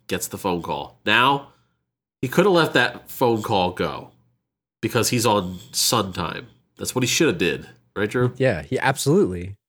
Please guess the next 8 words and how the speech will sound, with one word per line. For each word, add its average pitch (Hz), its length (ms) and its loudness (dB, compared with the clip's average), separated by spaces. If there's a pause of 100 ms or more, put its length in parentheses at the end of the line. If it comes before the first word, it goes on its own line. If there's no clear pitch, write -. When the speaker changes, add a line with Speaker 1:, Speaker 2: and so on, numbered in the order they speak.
(120)
Speaker 1:
Takes 156 220 2
the 151 60 0
phone 135 260 2
call, 117 460 4
and 98 260 0
obviously, 98 720 0 (160)
partner's 95 320 -2
dead. 82 340 -4